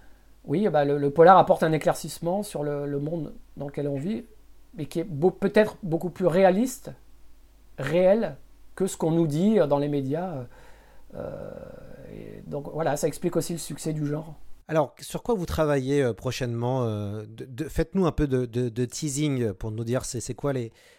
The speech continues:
Speaker 2: les prochains Fantilliez.
Speaker 1: Euh, bon, alors, je, je suis, euh, multi-activité dans l'écriture, hein, parce que je, bon, y a, y a, y a mes romans, euh, j'écris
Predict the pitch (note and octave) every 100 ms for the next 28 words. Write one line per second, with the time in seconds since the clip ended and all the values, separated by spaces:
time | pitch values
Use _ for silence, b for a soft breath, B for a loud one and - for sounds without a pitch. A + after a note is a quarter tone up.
0 | b B2 - B2 C3 - C#3 - B2+ B2
1 | A2 G#2 _ _ - D3 D3 C#3+ D3 D3
2 | D3 C#3 D3 D#3+ D3+ D3 D#3 D#3 - F3+
3 | E3 D#3 D#3 D3+ D3+ - - - - D3+
4 | D#3+ G3+ - F#3 F3+ G#3+ F#3+ F3+ E3+ F#3+
5 | - G3+ D#3 D3 C#3 D3 C#3+ C3+ C3 A#2+
6 | B2+ B2 B2 C#3 C3+ D3+ B2+ B2+ B2+ C3+
7 | E3+ G#3 G#3+ G#3 C#3+ C3+ C3+ B2+ B2+ B2
8 | B2 B2 A#2+ A#2 B2 - C#3